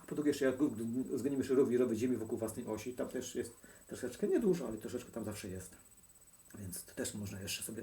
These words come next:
odjąć to, tak? Więc, y, nie, nie aż tak tragicznie to wygląda. No. No i jeszcze byśmy mieli czwartą prędkość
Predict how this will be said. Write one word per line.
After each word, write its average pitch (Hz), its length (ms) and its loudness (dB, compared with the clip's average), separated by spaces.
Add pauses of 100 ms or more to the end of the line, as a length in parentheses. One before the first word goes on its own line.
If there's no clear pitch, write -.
odjąć 98 440 -4
to, - 80 -20 (140)
tak? 135 240 -6 (840)
Więc, 123 280 -2
y, 120 340 4
nie, 139 180 -2 (500)
nie 151 240 0
aż - 480 -6
tak 160 300 -2
tragicznie 135 580 -2
to 120 80 -4
wygląda. 95 560 -6 (600)
No. 110 120 -10 (920)
No 254 160 2
i 185 100 6
jeszcze 165 400 0
byśmy 117 320 -6
mieli 107 200 -2
czwartą 160 680 -2
prędkość - 920 -8